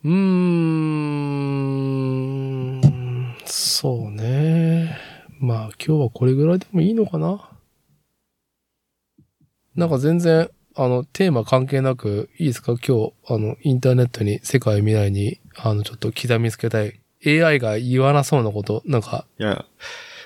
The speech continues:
Speaker 2: もう今日はあの、お尻に弱いっていう話を、<laughs> お、お尻が弱いって話ができたんで、僕、僕はそれで。<laughs> もう全然満足っ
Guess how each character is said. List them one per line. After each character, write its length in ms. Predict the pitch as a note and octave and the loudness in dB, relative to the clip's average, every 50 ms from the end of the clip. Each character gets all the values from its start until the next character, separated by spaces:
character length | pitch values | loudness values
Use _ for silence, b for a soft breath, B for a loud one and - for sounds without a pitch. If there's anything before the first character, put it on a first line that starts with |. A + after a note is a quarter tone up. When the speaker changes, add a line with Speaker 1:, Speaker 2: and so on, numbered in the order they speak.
| B B | B B
Speaker 2:
も 140 | - G#2+ G#2 | -4 -4 -2
う 20 | - | 0
今 120 | - D3 B2+ | 2 2 4
日 20 | |
は 60 | G#2+ | 4
あ 40 | F#2 | 2
の、 160 | F2 E2+ - | 0 -4 -6
お 60 | F#2 | -4
尻 260 | F#2 - C3+ B2 C3 B2+ | -2 -2 -2 -2 0 0
に 140 | C3+ C3+ | 0 2
弱 240 | C3 B2+ B2 B2+ B2 | 2 4 4 4 2
い 40 | A2 | 0
っ 20 | |
て 160 | - - - E2+ | -2 -4 -6 -6
い 20 | |
う 40 | D2+ | -6
話 360 | C#2+ C#2+ D2 D2 - - D#2+ | -4 -6 -6 -6 -6 -6 -4
を、 320 | D#2 C#2+ - - - - _ _ _ - - B B B B B B B B B _ _ _ _ | -6 -6 -6 -10 -14 -20 _ _ _ -4 -2 B B B B B B B B B _ _ _ _
<laughs> 800 | - _ _ _ _ _ _ _ _ _ _ _ _ _ _ _ | -20 _ _ _ _ _ _ _ _ _ _ _ _ _ _ _
お、 140 | - - - - F2 - b b b b b - | -6 -4 -4 -4 -6 -14 b b b b b -2
お 60 | G#2 | -2
尻 220 | - - B2+ C3+ C3 | 0 0 0 2 4
が 100 | C#3+ C3+ | 6 6
弱 220 | B2+ C3+ C#3 C3 | 8 8 6 6
い 20 | |
っ 40 | G2 | 4
て 100 | - - | 2 -4
話 280 | D#2 D2 F2 E2+ - G2 | -4 -4 -4 -4 -2 -4
が 60 | F2+ | -4
で 100 | D#2+ E2+ | -4 -6
き 60 | E2 | -4
た 120 | - E2+ C#2+ | -4 -4 -6
ん 40 | |
で、 80 | C2+ D2+ | -6 -8
僕、 220 | D2 D#2+ C#2+ - | -10 -10 -10 -8
僕 200 | D2 - - - - | -8 -4 -2 2 2
は 80 | C3 | 2
そ 180 | - - - G#2+ | 2 0 -6 -6
れ 60 | G2+ | -6
で。 180 | F2+ G2 G2 - B B B B B B B B B _ - - - _ - - - - A#3+ - - A3+ G3+ | -4 -6 -8 -8 B B B B B B B B B _ -20 -20 -20 _ -20 -8 -2 -2 -2 0 2 -2 0
<laughs> 1500 | - - F#3+ - - - _ - - _ - _ _ _ - - - F#3 G3 F#3 F3 - - - _ _ _ _ - - | 0 0 -4 -4 -6 -10 _ -20 -20 _ -20 _ _ _ -16 -8 -4 -2 -2 -2 -4 -6 -14 -20 _ _ _ _ -12 -10
も 120 | G2 F#2 | -8 -8
う 40 | F2 - - | -6 -4 -2
全 200 | G2 G#2+ B2 B2+ | -2 -2 -2 -4
然 440 | B2+ - - A#2 A#2 A#2 A#2 A2+ A2+ | -4 -2 -2 -2 -2 -2 -6 -4 -4
満 300 | A#2 A2+ G2+ E2+ D2+ C#2+ | -4 -2 -2 -4 -4 -8
足 280 | - - D#2 - | -12 -16 -14 -14
っ 20 | - | -16